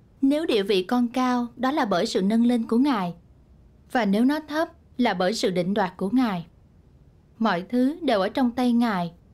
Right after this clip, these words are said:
Con không có bất kỳ sự lựa chọn nào, cũng không có bất kỳ sự phàn nàn nào. Ngài đã định đoạt rằng con sẽ được sinh ra trong đất nước này và giữa dân tộc này. Những gì con nên làm là hoàn toàn tuân phục với sự thống trị của Ngài,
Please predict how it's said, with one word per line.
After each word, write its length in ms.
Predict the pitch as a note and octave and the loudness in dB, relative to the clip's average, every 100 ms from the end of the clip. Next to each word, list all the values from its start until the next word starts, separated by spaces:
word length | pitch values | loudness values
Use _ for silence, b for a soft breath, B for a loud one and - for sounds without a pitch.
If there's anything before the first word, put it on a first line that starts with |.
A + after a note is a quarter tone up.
| _ _ _ _ | _ _ _ _
Con 160 | D4+ B3+ | -2 0
không 180 | C4 A#3 | -2 -2
có 120 | D4+ | -2
bất 240 | F4+ F#4+ | -2 -2
kỳ 140 | C4 F#3+ | -2 0
sự 160 | F#3+ | 0
lựa 160 | F#3 F#3+ | -2 0
chọn 340 | G#3+ F3 F#3 | -2 -2 -2
nào, 340 | G#3 G3+ F#3 - _ | -4 -4 -6 -10 _
cũng 180 | G3 A#3+ | -2 -2
không 140 | C#4+ | -2
có 120 | A#3+ C#4 | -2 -2
bất 220 | F#4 - | -2 -2
kỳ 120 | A3 | -2
sự 160 | G3 F#3 | -2 -4
phàn 240 | A3 G3 | -2 -2
nàn 220 | F#3+ F#3 | -2 -2
nào. 300 | F#3 F3 F3+ - - - - _ _ _ _ - | -6 -8 -12 -16 -20 -20 -20 _ _ _ _ -8
Ngài 220 | A#3 A#3 G3 | -2 0 0
đã 100 | B3 | 0
định 200 | G#3 G#3 | 0 0
đoạt 200 | F#3+ - - | -2 -4 -4
rằng 260 | G#3+ F#3 | -2 0
con 120 | A#3 | -2
sẽ 140 | A#3 C4+ | -2 0
được 160 | B3 | -2
sinh 280 | - C4 A#3+ | 0 0 2
ra 380 | A3+ A#3+ A#3 - - - - - - - - - - _ | 2 -2 -2 -8 -20 -20 -20 -20 -20 -20 -20 -20 -20 _
trong 180 | D4 A#3+ | -2 0
đất 220 | D4+ D4+ | 0 -2
nước 260 | D4 E4 C#4+ | -4 -4 0
này 320 | C4 G3+ F#3+ | 0 0 -2
và 60 | G#3 | -4
giữa 240 | F#3+ F#3 A3 | -2 -2 0
dân 200 | C#4 A3+ | -2 -2
tộc 320 | A#3+ G#3 - | -2 -4 -2
này. 280 | G3+ F#3+ F3+ - _ - - _ - _ _ - | -6 -4 -8 -14 _ -20 -20 _ -20 _ _ -4
Những 240 | A#3 A3+ | 0 2
gì 100 | C#4+ | 0
con 200 | A#3+ B3+ | 0 0
nên 200 | B3 B3 | 2 2
làm 220 | A#3+ G#3+ F#3+ | 2 0 -2
là 100 | G3 | -4
hoàn 240 | G#3+ G3 | -2 -4
toàn 220 | A3 G3 | -2 -4
tuân 200 | G3 B3 | 0 -2
phục 200 | B3 A3 | 0 -4
với 120 | A3+ C#4+ | -2 -2
sự 160 | A#3 | -2
thống 240 | F#3 A#3+ D#4+ | -2 -4 0
trị 160 | G3+ | -2
của 140 | E3 G#3+ | -2 -2
Ngài, 400 | B3+ G#3+ F3+ | -2 -2 -6